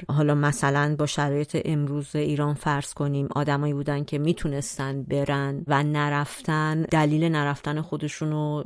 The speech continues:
به این شرایط ربط می‌دن و به اینکه خواستن که ایرانو بسازن و موندن. چیزی که من می‌خوام الان اینجا بگم فارغ از همه این قضاوت هاست، دقیقاً برمیگرده به این بحثی که فکر می‌کنم مهاجرت یه انتخاب شخصیه.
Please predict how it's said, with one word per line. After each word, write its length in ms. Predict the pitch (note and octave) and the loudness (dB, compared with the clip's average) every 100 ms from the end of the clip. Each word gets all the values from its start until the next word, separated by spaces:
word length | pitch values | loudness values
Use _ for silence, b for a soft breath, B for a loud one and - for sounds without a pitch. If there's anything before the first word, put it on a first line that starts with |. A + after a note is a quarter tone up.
| - | -6
به 220 | G#2+ D#3+ | -6 0
این 560 | D3 D#3+ D3+ D#3 - C#3+ | 2 4 4 2 0 -4
شرایط 640 | - D#3+ C#3 C3+ C#3+ - | 2 2 4 2 0 0
ربط 260 | D3 D3+ - | -2 0 -2
می‌دن 260 | C#3+ D3+ D3 | 0 0 2
و 120 | C#3+ | 2
به 80 | D3 | 2
اینکه 560 | C#3 C#3 - D3 D3 C#3+ B B | 0 -2 -2 0 0 -4 B B
خواستن 600 | - D3+ C#3+ - D3+ D3 | -2 0 0 0 0 0
که 380 | - D#3 - D3 | -2 -2 0 0
ایرانو 260 | C#3 C#3 | 0 0
بسازن 580 | C3+ C3+ - C3+ - - - - | -2 -6 -6 -6 -6 -8 -10 0
و 120 | D3 | 4
موندن. 600 | C#3+ D3 D3 C3+ C#3+ C#3 - B B B B | 6 4 4 2 0 -2 -8 B B B B
چیزی 220 | - A#3 | 0 2
که 60 | C4 | 4
من 160 | B3+ G#3+ | 6 4
می‌خوام 240 | G3 G3 | 4 2
الان 260 | F3+ F3+ F3 | 2 2 0
اینجا 380 | F#3+ F3+ E3+ F3 | 2 2 4 2
بگم 640 | F3 E3+ F3+ F#3 G3 G#3 - | 2 2 2 2 2 0 -2
فارغ 400 | - - F3+ F#3 | -2 6 8 8
از 200 | G#3 G#3+ | 6 4
همه 340 | - F#3 E3+ E3+ | 4 2 4 4
این 480 | F3+ E3+ - D3 C#3+ | 2 2 0 -2 -2
قضاوت 580 | D3 C3+ C#3+ C#3+ C#3 | -2 -2 -2 0 -2
هاست، 400 | - C#3 C#3 - - | -2 -2 -2 -6 0
دقیقاً 280 | D#3 D3+ | 0 2
برمیگرده 580 | E3+ F3 F3 F3 F3 E3+ | 2 4 2 2 2 0
به 80 | E3 | 0
این 140 | D#3+ | -2
بحثی 380 | E3+ E3 E3 - | 0 -2 -4 -8
که 360 | F3 F3+ F3 F3 | -4 0 2 0
فکر 240 | - E3+ F3 | 0 0 0
می‌کنم 360 | E3+ E3 E3 | 0 0 2
مهاجرت 960 | E3+ D#3 D3+ C#3+ C#3+ C#3+ D3 D#3 - - | 2 2 2 0 0 2 2 0 -4 -2
یه 120 | E3 | 0
انتخاب 440 | D3+ D3+ - D3+ | 0 -4 -2 -2
شخصیه. 920 | D#3 - C#3 C3 - - D3 C3+ - | -2 -4 -6 -6 -8 -6 -6 -4 -8